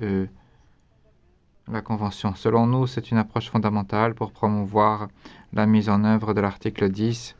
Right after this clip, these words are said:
et d'autres dispositions de la Convention, ainsi qu'un prérequis pour, euh, créer,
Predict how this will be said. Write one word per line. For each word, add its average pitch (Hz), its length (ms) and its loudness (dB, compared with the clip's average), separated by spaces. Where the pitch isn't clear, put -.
et 113 160 -6
d'autres 120 720 2
dispositions 107 580 -4
de 107 40 2
la 101 60 0
Convention, 101 580 -4
ainsi 117 500 -2
qu'un 110 220 0
prérequis 107 800 0
pour, 113 560 2
euh, 104 140 0
créer, 113 440 0